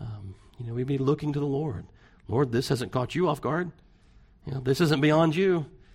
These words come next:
It's beyond me. I don't know what to do here, Lord. I'm just, I'm, I'm coming before you and asking you to help, uh, because I don't know what to do. I, I can't really see anything that I can do. Uh, but I know that's not where you are."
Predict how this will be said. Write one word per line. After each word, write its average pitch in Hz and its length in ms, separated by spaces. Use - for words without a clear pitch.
It's 120 160
beyond 131 360
me. 131 240
I 107 120
don't 127 100
know 123 60
what 107 100
to 104 60
do 117 180
here, 107 180
Lord. 107 320
I'm 113 120
just, 110 180
I'm, 101 220
I'm 107 140
coming 110 280
before 117 260
you 117 140
and 113 80
asking 120 260
you 98 80
to - 80
help, - 340
uh, 113 180
because 113 200
I 131 120
don't 143 100
know 120 80
what 139 220
to - 60
do. 90 140
I, - 340
I 113 100
can't 139 220
really 139 200
see 143 320
anything 135 380
that 110 100
I 135 40
can 156 320
do. 98 240
Uh, 110 160
but 107 180
I 110 60
know 123 160
that's 120 280
not 120 240
where 107 180
you 147 220
are." 120 260